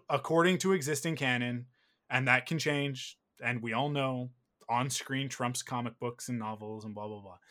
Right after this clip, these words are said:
So it could absolutely change, but I do think that we're, like, i-, again, it, this is a, this is a, already, like, a predetermined future.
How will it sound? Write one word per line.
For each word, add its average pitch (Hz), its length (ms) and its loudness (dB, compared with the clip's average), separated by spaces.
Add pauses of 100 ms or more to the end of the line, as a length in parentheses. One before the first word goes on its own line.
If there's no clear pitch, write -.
(420)
So 117 320 2 (880)
it 151 100 0
could 165 120 4
absolutely 143 440 2
change, 120 380 0
but 131 160 4
I 131 160 10
do 131 220 0
think 123 200 -2
that 113 140 0
we're, 113 180 -4
like, 110 300 -8
i-, 131 320 0
again, 120 500 4
it, 127 140 -2
this 120 160 -4
is 123 140 -4
a, 113 200 0
this 117 280 -4
is 113 160 -4
a, 107 340 -6
already, 113 420 -4
like, 104 180 -10
a 113 40 -8
predetermined 101 640 -10
future. 95 420 -16